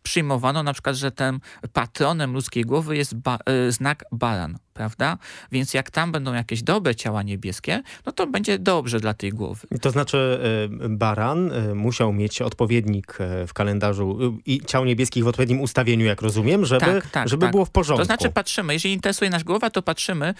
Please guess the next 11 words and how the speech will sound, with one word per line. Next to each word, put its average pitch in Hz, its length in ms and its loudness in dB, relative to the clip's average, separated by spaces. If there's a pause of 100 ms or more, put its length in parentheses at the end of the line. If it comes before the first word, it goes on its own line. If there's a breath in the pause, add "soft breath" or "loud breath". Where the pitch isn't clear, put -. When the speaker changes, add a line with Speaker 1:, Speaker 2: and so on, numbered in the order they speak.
(160 loud breath)
Speaker 1:
co, - 320 0 (120)
jakie 190 280 0
ciało, 151 460 0 (240 loud breath)
e, 165 100 2
danego 170 440 2
dnia - 180 -2
znajduje 202 340 -2
się 180 120 -4
w - 40 -6
znaku 170 240 -2
barana. 117 420 -2